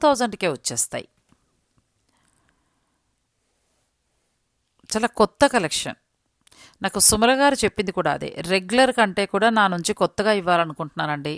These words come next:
కొత్త స్టాక్ వచ్చాక నేను చేసి పంపిస్తాను, అప్‌లోడ్ చేయండి అని అడిగారు. మనం ఎప్పుడు కూడా కొత్తదనాన్ని ప్రోత్సహిస్తాం కాబట్టి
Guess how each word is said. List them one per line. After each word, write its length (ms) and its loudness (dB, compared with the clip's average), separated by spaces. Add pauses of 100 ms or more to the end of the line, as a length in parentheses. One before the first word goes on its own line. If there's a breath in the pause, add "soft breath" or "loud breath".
(140)
కొత్త 180 -8 (100)
స్టాక్ 300 -2
వచ్చాక 300 -4 (720 loud breath)
నేను 160 -6 (100)
చేసి 340 2
పంపిస్తాను, 540 -2
అప్‌లోడ్ 360 -2
చేయండి 340 -8
అని 120 -4
అడిగారు. 320 -10 (1000 loud breath)
మనం 240 4
ఎప్పుడు 180 2 (100)
కూడా 160 6 (180)
కొత్తదనాన్ని 800 -2
ప్రోత్సహిస్తాం 680 -4 (100)
కాబట్టి 340 -2